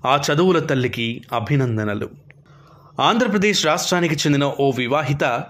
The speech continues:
కూలీనాలీ పనులు చేస్తూ శ్రీకృష్ణదేవరాయ విశ్వవిద్యాలయంలో పీహెచ్డీ పూర్తి చేసి అందరి చేత ప్రశంసలు అందుకుంది. చదువుకోవాలనే తపన, నిరీక్షణ, శ్రమించే తత్వం ఉంటే పేదరికం, పెళ్లి, పిల్లలు, కుటుంబ బాధ్యతలు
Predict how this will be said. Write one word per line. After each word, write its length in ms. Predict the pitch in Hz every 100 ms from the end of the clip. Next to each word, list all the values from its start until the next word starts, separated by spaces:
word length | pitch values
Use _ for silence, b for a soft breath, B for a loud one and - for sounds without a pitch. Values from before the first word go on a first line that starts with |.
| -
కూలీనాలీ 600 | - 175 196 170 151 147
పనులు 340 | 139 127 120 127 127
చేస్తూ 400 | 113 - 180 B B B -
శ్రీకృష్ణదేవరాయ 1120 | - 190 202 208 196 165 156 147 143 139 139
విశ్వవిద్యాలయంలో 1000 | 127 120 143 131 120 127 120 117 113 139
పీహెచ్డీ 540 | 143 139 151 143 143
పూర్తి 460 | 113 - 123 135 123 135
చేసి 380 | 139 160 107 B B B B
అందరి 340 | 120 160 190 - 143
చేత 140 | 139
ప్రశంసలు 680 | 127 127 113 147 143 143 123
అందుకుంది. 580 | 110 110 107 113 113 - - - - -
చదువుకోవాలనే 1000 | - - 135 139 147 147 131 127 123 120
తపన, 480 | 104 110 117 127 165
నిరీక్షణ, 680 | 151 120 170 - - 143 156 B B B
శ్రమించే 540 | - 175 208 240 226 202
తత్వం 440 | 175 151 190 170
ఉంటే 420 | 143 170 143 117 B B B - 131
పేదరికం, 640 | 143 165 151 143 139 170
పెళ్లి, 480 | 165 147 143 143 160
పిల్లలు, 580 | 151 147 156 160 151 156
కుటుంబ 340 | 160 151 202 180
బాధ్యతలు 840 | 120 123 147 143 151 147 123